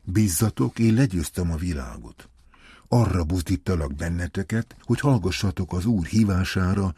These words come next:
és kövessétek őt határozottan. A Jézus Krisztussal való találkozás örömmel tölti el a szívünket, és erőt ad nekünk ahhoz,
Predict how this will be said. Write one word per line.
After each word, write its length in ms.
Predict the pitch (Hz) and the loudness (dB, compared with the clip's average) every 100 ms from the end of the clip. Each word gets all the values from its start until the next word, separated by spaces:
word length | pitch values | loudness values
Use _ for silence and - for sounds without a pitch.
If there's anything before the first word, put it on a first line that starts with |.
| - | -4
és 180 | 98 - | -4 2
kövessétek 760 | 156 101 76 - 87 82 82 | 2 2 0 -2 -4 -4 -2
őt 180 | 98 92 | -4 -2
határozottan. 1080 | 127 123 80 69 76 73 67 - 64 55 - _ _ _ _ - - | -2 -2 -2 -4 -6 -10 -12 -14 -16 -16 -18 _ _ _ _ -20 -4
A 100 | 107 | 2
Jézus 380 | 117 117 87 90 | 4 4 2 -2
Krisztussal 540 | - - - 95 104 | -2 -2 -2 -4 -2
való 300 | 85 98 85 | 0 0 0
találkozás 840 | 78 110 87 80 69 80 78 76 | 0 0 0 -2 -6 -8 -6 -2
örömmel 460 | 135 120 80 80 78 | 2 2 2 -2 -4
tölti 440 | 76 92 82 - | -4 -4 -4 -4
el 120 | 82 73 | -6 -6
a 60 | |
szívünket, 760 | 71 110 101 92 95 92 92 - - | -2 0 2 2 0 -2 -6 -8 -4
és 180 | 120 | -2
erőt 420 | - 156 135 101 110 | 2 4 4 4 2
ad 140 | 101 | 4
nekünk 360 | 110 107 87 87 | 4 2 0 -2
ahhoz, 480 | 80 92 113 110 | -2 0 0 0